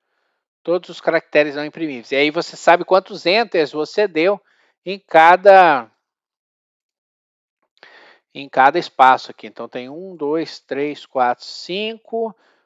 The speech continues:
Um, dois, três, quatro, cinco. E você tem mais um, dois e um monte aqui embaixo, tá bom? Então, isso facilita também a, a edição do teu trabalho. Ajustar aqui. Vamos pro próximo.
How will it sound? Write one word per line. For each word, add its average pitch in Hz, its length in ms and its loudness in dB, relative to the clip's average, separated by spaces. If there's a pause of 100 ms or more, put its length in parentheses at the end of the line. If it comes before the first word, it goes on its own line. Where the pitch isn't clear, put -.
(280)
Um, 185 760 -10
dois, 156 500 -4
três, 143 420 -6
quatro, 127 460 -4
cinco. 190 800 -12
E 170 60 -8
você 156 340 -12
tem 156 160 -12
mais 135 480 -10
um, 139 340 -20
dois 131 400 -10
e 135 60 -20
um 139 80 -20
monte 127 340 -20
aqui - 160 -20
embaixo, - 480 -20
tá 90 120 -18
bom? 170 280 -4 (480)
Então, 139 140 -20
isso - 140 -20
facilita 135 500 -10
também 143 480 -6
a, - 100 -10
a 131 400 -6
edição 139 440 -16
do 139 60 -20
teu 139 140 -12
trabalho. 107 600 -2 (920)
Ajustar 110 400 -12
aqui. 190 440 2
Vamos 180 280 0
pro 202 100 0
próximo. - 640 4